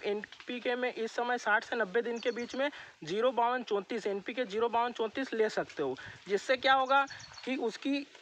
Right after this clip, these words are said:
जो phosphorus की मात्रा है, जो शुरू में तो आपने दे ही दी,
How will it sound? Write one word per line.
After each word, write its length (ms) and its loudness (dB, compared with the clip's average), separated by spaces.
जो 180 2
phosphorus 580 0
की 100 -2
मात्रा 320 4
है, 240 2
जो 160 0
शुरू 240 0
में 140 2
तो 100 2
आपने 300 2
दे 140 0
ही 100 -2
दी, 180 -2